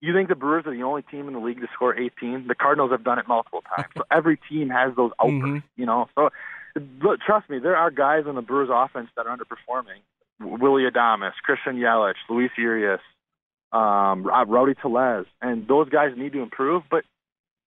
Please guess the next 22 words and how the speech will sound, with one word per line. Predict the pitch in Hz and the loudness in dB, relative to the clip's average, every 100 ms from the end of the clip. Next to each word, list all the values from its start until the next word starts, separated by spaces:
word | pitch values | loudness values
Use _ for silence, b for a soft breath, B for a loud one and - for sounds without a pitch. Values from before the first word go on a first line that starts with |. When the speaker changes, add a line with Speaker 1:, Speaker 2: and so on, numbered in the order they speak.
| _ - | _ -10
Speaker 1:
I, | 143 | -10
<laughs> | - - - - - - - - - _ _ _ | -10 -16 -12 -14 -14 -20 -20 -20 -20 _ _ _
the | - | -2
Pirates | - 214 196 - | 2 4 4 4
swept | 180 180 | 0 2
the | 151 | 2
Dodgers | 123 156 147 117 | 4 4 0 -2
earlier | 123 123 120 | -2 -2 -4
in | 117 | -6
the | 107 | -8
year. | 117 127 127 | -6 -6 -6
You | 131 | -2
know, | 139 | -2
it | - 151 | 0 -2
happens. | 151 160 - 95 110 | 0 0 -2 -8 -6
And | 120 | 0
th-, | 143 - _ 131 | 0 0 _ -4
this | 156 - | -4 -2
was | 147 | 0
a, | 139 - | 0 2
I | 143 | -2
told | - 160 | -2 -4